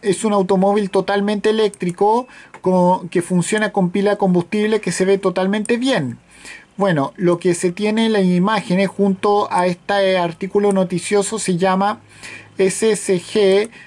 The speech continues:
cero cero nueve Concept y promete revolucionar la movilidad ecológica tanto por su diseño como sus características técnicas, y es que pese a, a no, pese a no conocer las especificaciones de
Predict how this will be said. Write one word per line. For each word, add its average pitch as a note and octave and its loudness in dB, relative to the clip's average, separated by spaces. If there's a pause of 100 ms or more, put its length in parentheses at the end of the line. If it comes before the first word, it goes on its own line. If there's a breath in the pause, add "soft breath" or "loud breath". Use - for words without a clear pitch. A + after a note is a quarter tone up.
cero G3+ -2
cero G3+ 0
nueve F#3+ 2
Concept F#3+ -2
y F3 0
promete G3 0
revolucionar F3+ 0
la G3 0
movilidad F#3+ 0
ecológica G3 0 (340 loud breath)
tanto G3+ -2
por G#3 0
su F#3+ -4
diseño G3+ -2
como G3+ 0
sus G#3 -6
características F#3+ -2
técnicas, G3+ 0
y G#3+ 0
es G3+ 0
que A3+ -2 (720 loud breath)
pese A3 2
a, E3+ 2
a D3+ 0
no, F#3+ 2 (280)
pese G3+ 0
a D#3+ 0
no F#3 2
conocer G3+ 0
las G3+ -2
especificaciones F#3+ -2
de G#3 2